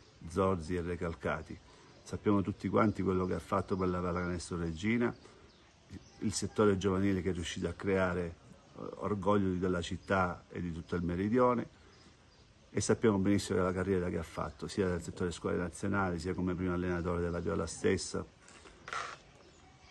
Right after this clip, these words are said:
È un ragazzo che è cresciuto, eh,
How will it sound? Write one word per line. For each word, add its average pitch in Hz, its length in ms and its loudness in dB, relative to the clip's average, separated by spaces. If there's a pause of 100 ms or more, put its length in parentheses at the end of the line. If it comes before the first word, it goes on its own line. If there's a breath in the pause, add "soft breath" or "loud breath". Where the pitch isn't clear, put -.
(240)
È - 60 -14
un 104 100 2
ragazzo 107 440 4
che 98 80 4
è 85 40 0 (120)
cresciuto, 101 680 2 (420)
eh, 73 100 -10